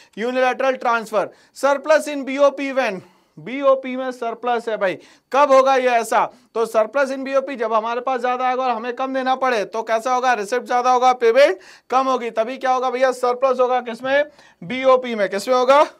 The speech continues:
बीओपी में। ओके, balance of payment is in disequilibrium when, कब होगी ये कंडीशन हम लोगों से पूछ रहा है, ठीक है।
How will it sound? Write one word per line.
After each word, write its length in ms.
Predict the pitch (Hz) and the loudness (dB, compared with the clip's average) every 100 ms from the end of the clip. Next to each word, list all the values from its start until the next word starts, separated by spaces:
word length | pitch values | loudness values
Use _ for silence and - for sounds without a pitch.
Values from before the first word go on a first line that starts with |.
| - | -16
बीओपी 460 | 175 247 254 247 226 | -10 -2 0 -2 -6
में। 80 | 202 | -4
ओके, 260 | 190 254 202 - _ _ | -2 0 0 -4 _ _
balance 420 | 202 247 302 302 294 | 2 4 4 2 0
of 120 | 285 277 | 0 0
payment 280 | 269 277 269 | -2 -2 -4
is 80 | 262 285 | -4 -4
in 100 | 220 | -6
disequilibrium 1000 | 277 277 285 285 277 269 240 269 269 220 180 | -8 -8 -10 -8 -6 -6 -6 -4 -4 -4 -2
when, 260 | 262 240 208 | -2 -2 -2
कब 220 | 269 302 247 | 2 2 4
होगी 320 | 220 254 302 | 2 0 -4
ये 120 | 302 | -2
कंडीशन 520 | 285 277 277 269 277 | 0 0 -2 -2 -2
हम 120 | 262 | 2
लोगों 180 | 254 262 | 4 4
से 100 | 247 247 | 4 0
पूछ 260 | 254 254 | -4 -2
रहा 320 | 254 247 240 | 2 6 6
है, 120 | 214 165 - - - | 4 2 -6 -18 -10
ठीक 200 | 262 | -2
है। 120 | 277 | 2